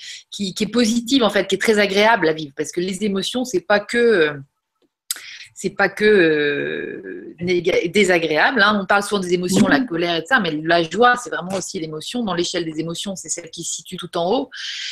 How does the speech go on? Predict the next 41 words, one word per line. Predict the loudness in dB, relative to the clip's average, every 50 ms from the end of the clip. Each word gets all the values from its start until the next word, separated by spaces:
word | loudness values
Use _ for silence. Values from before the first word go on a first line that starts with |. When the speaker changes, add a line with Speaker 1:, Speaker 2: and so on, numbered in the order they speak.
| -12 -8 -4
Speaker 1:
Et, | 2 4 6 6 6 6
euh, | 6 6 4 4
comme | 4 2 2 2
la | 2
liberté, | 2 4 4 4 4 4 2 0 2 4 6 6
la | 6 4 2
paix. | 2 4 4 4 4 4 -2 _ _ _ _ -20 _ _ 2
Et | 2
vraiment, | 2 2 0 0 2 2 4 4 4 6 6
Speaker 2:
Oui. | 6 6 4 4 2
Speaker 1:
c'est, | -2 -4 -2 -2
c'est | -2 -2 0
de | -2 0
chanter, | 0 2 2 2 2 2 2 2 4 6 8 8 8 8
euh, | 8 6 4 2 -2
à | -4 -4
plusieurs | -4 -2 -2 0 2 2 4 4
voix. | 2 2
Moi, | 4 2 2 2
c'est, | 2 -2 -4 -4 -4
moi, | 0 2 2 4 2
je, | 0 -4 -6 -6
je | -4 -2 0 0
parle | 2 2 2 2 2 0
de | -2 -2
mon | -2 -6 -6 -6 -6 -6 -6
témoignage | -6 -6 -6 -4 -4 -4 -2 0 2 2 2 2 0 -2 -6 -4 -4
et | -4
je | -2 0
pense | 0 -2 -2 -2 -4
qu'on | -6 -6 -2 -2
est | -2 -2 -4 -10 -10
plusieurs | -6 -4 2 2 4 4 2
à | 0
penser | -2 -6 -6 -6 -6
ça. | -4 2 2 4 4 4
Il | 2
y | 0
a | 0
vraiment | 0 0 0 2 2 2 2 2 0
une, | 0 0 -2 -2 -2 -2